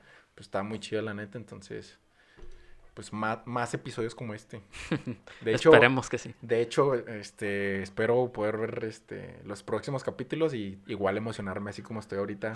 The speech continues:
Speaker 1: emocionando,
Speaker 2: <laughs>
Speaker 1: contándoles sobre el Lance y emocionarme con las demás personas que vengan, los demás invitados. Pues
Speaker 2: Es-,
Speaker 1: sí.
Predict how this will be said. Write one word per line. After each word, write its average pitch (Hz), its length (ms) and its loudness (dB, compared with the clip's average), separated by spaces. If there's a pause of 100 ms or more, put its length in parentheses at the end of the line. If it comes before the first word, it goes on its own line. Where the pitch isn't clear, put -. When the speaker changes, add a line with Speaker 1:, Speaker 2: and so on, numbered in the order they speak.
(100)
Speaker 1:
emocionando, 101 440 2
Speaker 2:
<laughs> - 0 -
Speaker 1:
contándoles 113 420 0
sobre 123 140 2
el 104 40 0
Lance 110 220 -4
y - 20 -4
emocionarme 101 420 -4
con 117 100 -6
las 107 120 -4
demás 98 180 -6
personas 101 340 -8
que 104 100 -6
vengan, 95 280 -8 (400)
los 101 100 -6
demás 98 200 -4
invitados. 98 480 -10 (1300)
Pues 110 180 -2
Speaker 2:
Es-, 92 60 -4
Speaker 1:
sí. 98 60 -12